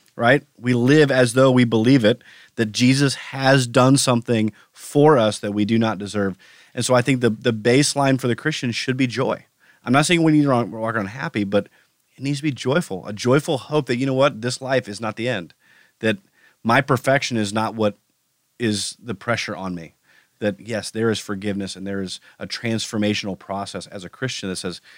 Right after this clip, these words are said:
God says, "I will never leave you," right? And the Holy Spirit is with us to now, the churchy word would be sanctify us, that we would now grow and mature in our knowledge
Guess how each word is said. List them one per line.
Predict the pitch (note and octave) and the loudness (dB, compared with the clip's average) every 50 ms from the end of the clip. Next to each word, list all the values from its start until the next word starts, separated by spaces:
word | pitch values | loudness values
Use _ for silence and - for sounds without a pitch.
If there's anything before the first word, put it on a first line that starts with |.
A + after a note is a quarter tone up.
| - - _ _ - | -20 -20 _ _ -6
God | G#2+ G#2 G2 | -4 -4 -4
says, | G2+ G2 - | -4 -8 -8
"I | A2+ B2 | -6 -4
will | B2+ A2+ | -4 -2
never | F#2+ F#2+ A2+ B2 G#2+ | -4 -4 -4 -4 -4
leave | F#2 G2 B2+ C3 G#2+ | -4 -4 -6 -6 -6
you," | E2+ F2 F#2+ _ _ _ _ _ _ _ _ - | -8 -10 -12 _ _ _ _ _ _ _ _ -8
right? | F#2+ G2 G#2 E2 | -6 -4 -4 -4
And | G#2+ G2+ F#2+ - _ G#2+ | -6 -8 -10 -12 _ -12
the | G#2+ F#2 | -10 -8
Holy | F#2 A2+ A#2 G#2 | -4 -2 -2 -2
Spirit | - - A2+ G#2+ G#2 F2+ | -2 -2 -2 -2 -2 -4
is | F#2 E2 | -6 -10
with | E2 G#2+ B2+ - B2 | -8 -8 -6 -4 -4
us | - F#2+ - | -4 -4 -6
to | - - A2 | -8 -8 -6
now, | G2 G2 G2 G2 G2 G2 F#2+ F#2+ F#2+ _ _ _ _ _ _ _ _ _ _ _ _ _ _ | -4 -4 -4 -6 -6 -6 -8 -10 -10 _ _ _ _ _ _ _ _ _ _ _ _ _ _
the | - | -12
churchy | - - B2+ A#2 - - G2 | -8 -6 -6 -6 -6 -6 -4
word | F#2+ F#2 F#2+ F#2+ | -4 -2 -2 -4
would | F#2 F2+ | -6 -8
be | F#2 F2+ | -10 -10
sanctify | - - - A2 G2 F#2+ - - F#2+ - D2+ D#2 D#2+ D#2 | -10 -10 -8 -8 -8 -8 -10 -12 -14 -12 -12 -14 -14 -14
us, | - - - | -14 -16 -16
that | - F2 G#2 | -12 -8 -4
we | A2 A2 | -2 0
would | G#2 G2 F#2 | 0 0 0
now | G2 G2 G2 F#2 | -2 -4 -4 -6
grow | F2 F2 F2 F2+ F#2 G2 G2 G2+ G#2 G#2+ G#2+ G#2+ - | -10 -12 -16 -12 -8 -6 -2 0 0 2 0 0 -2
and | G2+ G2+ F#2+ | -6 -10 -14
mature | F#2 F2+ - - - - - A#2+ G#2+ G2+ F2+ E2+ E2+ E2 _ _ _ _ _ _ _ _ - | -14 -14 -14 -16 -16 -12 -10 -8 -6 -4 -4 -4 -6 -8 _ _ _ _ _ _ _ _ -6
in | A#2+ G#2+ | -2 0
our | G2+ G2 | 0 0
knowledge | G2 G2 G2 F#2+ G2+ G#2 G2+ G2 F#2 F2+ F2 - - | 0 0 0 0 0 0 0 0 -2 -4 -8 -12 -16